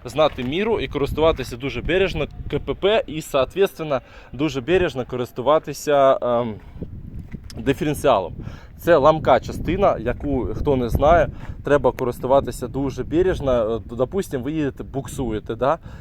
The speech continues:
Вам потрібно заблокувати колесо. Ви його блокуєте, диференціал, виїжджаєте, звідкиля вам треба,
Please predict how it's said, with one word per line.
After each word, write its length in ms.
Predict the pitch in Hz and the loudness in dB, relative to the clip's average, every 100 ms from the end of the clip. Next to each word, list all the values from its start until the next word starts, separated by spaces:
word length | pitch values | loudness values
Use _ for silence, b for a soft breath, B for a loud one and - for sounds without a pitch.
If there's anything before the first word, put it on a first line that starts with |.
| B | B
Вам 240 | 113 131 151 | 0 0 2
потрібно 400 | 131 147 147 120 | -4 -4 -4 -6
заблокувати 600 | 117 135 - 131 147 147 | -6 -6 0 2 2 -2
колесо. 500 | 143 123 98 - 92 | -2 -2 -2 -6 -4
Ви 180 | 123 | -2
його 280 | 151 117 117 | 0 0 -2
блокуєте, 680 | 110 127 143 - 110 110 139 | -2 -4 -6 -6 -6 -4 -6
диференціал, 720 | 131 147 165 170 - 180 180 B B B | -8 -6 -6 -4 2 4 4 B B B
виїжджаєте, 1080 | 101 143 196 175 127 117 110 110 117 180 175 | -4 0 2 0 2 4 6 4 0 -4 -4
звідкиля 540 | - 131 - 160 160 | -8 -8 -6 0 4
вам 140 | 160 147 | 4 2
треба, 400 | 151 151 143 | 0 0 0